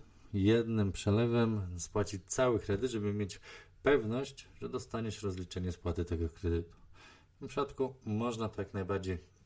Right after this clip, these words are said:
mm, spróbować korzystać, żeby było. Inną możliwością ominięcia kosztów wcześniejszej spłaty jest, e,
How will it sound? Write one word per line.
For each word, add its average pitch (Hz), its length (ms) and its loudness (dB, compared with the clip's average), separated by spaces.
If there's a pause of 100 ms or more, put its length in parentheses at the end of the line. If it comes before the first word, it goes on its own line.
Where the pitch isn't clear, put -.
mm, 101 260 -2
spróbować 104 800 2 (840)
korzystać, 104 560 -2
żeby 92 280 0
było. 92 200 -6 (1600)
Inną 143 280 4
możliwością 95 580 0
ominięcia 95 400 0
kosztów 107 340 -2
wcześniejszej 98 440 0
spłaty 101 520 4 (540)
jest, 95 560 -2
e, 95 840 0